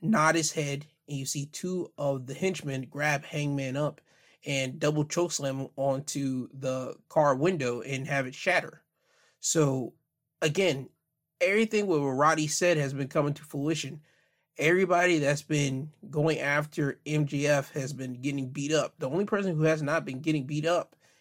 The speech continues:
is Samoa Joe. Samoa Joe isn't the Devil because, let's be honest, it's not him. Uh, but M J F, he hasn't been seen this week.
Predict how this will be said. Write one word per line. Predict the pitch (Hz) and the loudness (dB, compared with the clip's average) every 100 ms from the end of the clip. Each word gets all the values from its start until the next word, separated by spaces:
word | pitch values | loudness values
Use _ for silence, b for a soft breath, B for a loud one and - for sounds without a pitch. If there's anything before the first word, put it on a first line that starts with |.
| b | b
is | - 165 151 | 0 2 2
Samoa | 156 147 131 127 | 2 2 2 -2
Joe. | 151 156 - - _ | -4 -4 -4 -16 _
Samoa | - 143 165 165 | -8 2 4 4
Joe | 147 127 | 2 0
isn't | 165 151 | 0 0
the | 131 | -2
Devil | 123 135 123 | -2 -4 -4
because, | 143 131 127 - - _ - | -12 -12 -10 -10 -12 _ -12
let's | 139 | -10
be | 135 127 | -8 -8
honest, | 123 117 147 | -8 -8 -10
it's | 151 | -6
not | 139 127 127 | -4 -4 -4
him. | 147 147 - b b b b b | -4 -6 -14 b b b b b
Uh, | - 127 123 120 117 _ _ _ _ _ _ - | -4 0 0 0 -6 _ _ _ _ _ _ -2
but | 156 143 - _ _ _ _ _ - | 2 2 0 _ _ _ _ _ 0
M | 185 185 | 0 2
J | 185 | 2
F, | 180 | 2
he | 160 151 | 4 4
hasn't | 165 160 | 4 2
been | 151 | 0
seen | - 196 143 | 0 0 0
this | 139 - | -2 -10
week. | 117 | -12